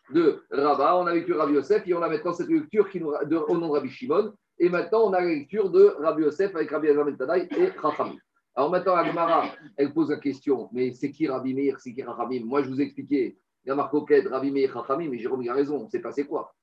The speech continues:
Alors Gemara, il te dit, maintenant, je vais t'expliquer c'est quoi. Donc, on dirait que Chaim Gagmara, vous savez.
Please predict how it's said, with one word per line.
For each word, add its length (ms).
Alors 140
Gemara, 200
il 60
te 60
dit, 180
maintenant, 300
je 60
vais 80
t'expliquer 360
c'est 160
quoi. 220
Donc, 140
on 40
dirait 240
que 140
Chaim 200
Gagmara, 380
vous 100
savez. 380